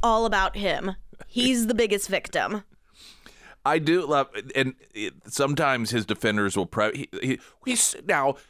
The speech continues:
Speaker 2: in fairness, he said he wasn't really comparing. Then why is he telling this story? Of course he is. That's
Speaker 1: He's trying
Speaker 2: the
Speaker 1: to
Speaker 2: whole
Speaker 1: be relatable.
Speaker 2: Yeah, he, he's like, "Oh, I've been through this too." And it's like, "But no, you haven't.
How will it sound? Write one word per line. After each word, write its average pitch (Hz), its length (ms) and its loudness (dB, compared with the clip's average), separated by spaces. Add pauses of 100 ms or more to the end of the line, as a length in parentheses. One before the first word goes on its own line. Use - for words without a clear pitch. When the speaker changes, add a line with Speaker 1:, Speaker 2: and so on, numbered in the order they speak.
(120)
Speaker 2:
in 214 80 -6
fairness, 160 540 2
he 214 120 -2
said 277 260 4
he 170 120 2
wasn't 107 420 0
really 101 240 2
comparing. 85 840 0
Then 127 180 0
why 143 160 2
is 143 80 -2
he 139 80 0
telling 123 320 0
this 92 120 0
story? 80 420 0 (960)
Of 117 80 -4
course 170 340 2
he 104 140 2
is. 73 100 0
That's - 160 0
Speaker 1:
He's - 60 -2
trying 285 140 4
Speaker 2:
the 330 140 2
Speaker 1:
to 320 60 2
Speaker 2:
whole 311 60 0
Speaker 1:
be 320 340 2
relatable. 147 280 0
Speaker 2:
Yeah, 160 180 2
he, 127 180 2
he's 139 240 2
like, 143 300 2
"Oh, 131 140 4
I've 131 200 2
been 127 180 0
through 123 180 0
this 101 280 -2
too." 98 300 2
And 95 120 2
it's 117 120 -2
like, 143 200 0
"But 151 240 -6
no, 156 280 2
you 139 180 2
haven't. 104 640 -4